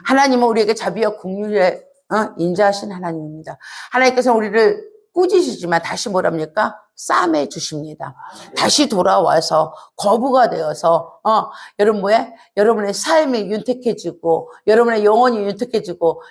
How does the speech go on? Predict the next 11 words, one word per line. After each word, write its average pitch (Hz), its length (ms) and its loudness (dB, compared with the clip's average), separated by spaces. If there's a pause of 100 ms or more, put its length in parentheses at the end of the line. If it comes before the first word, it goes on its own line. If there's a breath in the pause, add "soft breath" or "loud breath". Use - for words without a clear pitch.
(100)
여러분의 247 380 4
가정이 226 440 -4
풍부해지고, 202 840 -2 (160 loud breath)
여러분의 233 340 2
가정이 233 460 -2
풍성해지고, 185 880 0 (200 loud breath)
여러분의 262 400 4
직장이 240 520 -2 (200 loud breath)
늘 285 440 0
원만한 262 520 2
가운데 175 480 2